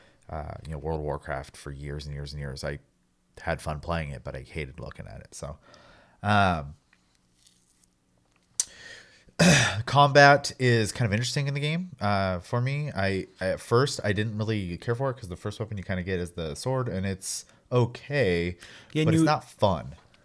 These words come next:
Speaker 2: You unlock more, uh, types of weapons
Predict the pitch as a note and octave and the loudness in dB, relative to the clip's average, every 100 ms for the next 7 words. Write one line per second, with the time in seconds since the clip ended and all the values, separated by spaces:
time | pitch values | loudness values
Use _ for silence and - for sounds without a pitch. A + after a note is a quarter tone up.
0 | - B2+ C3 C3 C3+ C3 A2+ A2 A2+ A#2 | -2 4 6 8 4 4 2 4 6 6
1 | G#2+ G2+ - G#2 G#2 F#2+ F2+ - - - | 6 4 0 2 4 4 2 -4 -8 0
2 | A#2 B2 - G#2 F#2+ G2 F#2+ F#2+ E2+ E2 | 0 0 0 -2 0 2 2 0 -4 -6
3 | - - | -6 -8